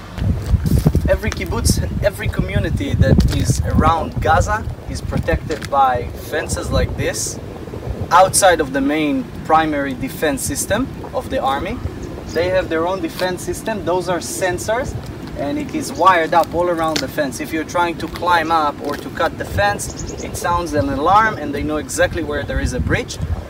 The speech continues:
And the locals, the first responders,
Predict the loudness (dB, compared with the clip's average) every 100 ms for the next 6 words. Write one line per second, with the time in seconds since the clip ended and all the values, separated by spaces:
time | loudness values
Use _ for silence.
0 | -8 -4 -4 -2 0 2 4 4 2 -2
1 | -2 -8 -2 -2 -2 -4 -2 2 2 2
2 | -2 -2